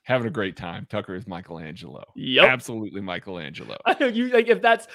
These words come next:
Speaker 2: that's the only thing, that's the only hard yes. Like, anything else,
Speaker 1: Yeah.
Speaker 2: we could probably go anywhere else, but Tucker has
Speaker 1: Sure,
Speaker 2: to be
Speaker 1: sure, but
Speaker 2: Michelangelo
Speaker 1: that's,
Speaker 2: for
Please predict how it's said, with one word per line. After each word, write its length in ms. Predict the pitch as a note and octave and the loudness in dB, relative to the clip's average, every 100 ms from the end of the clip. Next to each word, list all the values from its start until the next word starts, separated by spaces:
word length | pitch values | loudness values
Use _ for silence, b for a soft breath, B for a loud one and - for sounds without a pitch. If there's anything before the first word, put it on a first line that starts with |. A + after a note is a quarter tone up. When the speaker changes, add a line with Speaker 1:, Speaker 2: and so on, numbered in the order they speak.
| B | B
Speaker 2:
that's 160 | B3 A#3+ | 4 6
the 80 | C#4 | 6
only 120 | C#4 | 4
thing, 100 | C4 | 4
that's 160 | A3+ - | 0 0
the 80 | A#3+ | 0
only 200 | B3 A#3 | 2 2
hard 300 | G3+ G3+ F3 | 4 4 4
yes. 300 | D#3 A#2+ - | -2 -2 -4
Like, 180 | F#3 | -2
anything 360 | A#3 E4 F4 C4 | -2 -4 -4 0
else, 120 | B3+ | 2
Speaker 1:
Yeah. 60 | G#3 | 2
Speaker 2:
we 60 | |
could 140 | G#3 F#3+ | -2 -4
probably 300 | G3 F#3+ G3 | -2 0 0
go 180 | F3+ F#3 | 0 0
anywhere 200 | F#3 F3 | 0 -2
else, 160 | A#3+ | -4
but 220 | - G3+ | -4 -4
Tucker 360 | F#3 A3 A#3+ B3 | 4 4 4 2
has 120 | G3 | 2
Speaker 1:
Sure, 60 | D#3+ | 2
Speaker 2:
to 40 | F#2+ | 0
be 60 | E2+ | 0
Speaker 1:
sure, 160 | - | 0
but 120 | - C#3 | 0 0
Speaker 2:
Michelangelo 280 | - - | 2 2
Speaker 1:
that's, 100 | |
Speaker 2:
for 40 | - | 2